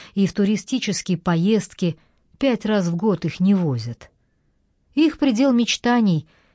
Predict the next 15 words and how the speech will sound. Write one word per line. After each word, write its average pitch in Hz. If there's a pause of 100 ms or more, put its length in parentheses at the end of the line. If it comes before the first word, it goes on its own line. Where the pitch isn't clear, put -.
(120)
десять 196
дней 208
в -
Турции, 196
на 147
все -
включено, 170 (200)
в 170
отеле 170
подешевле. 131 (800)
И 165
тут 233 (300)
вы 156
с -
Витюшей 143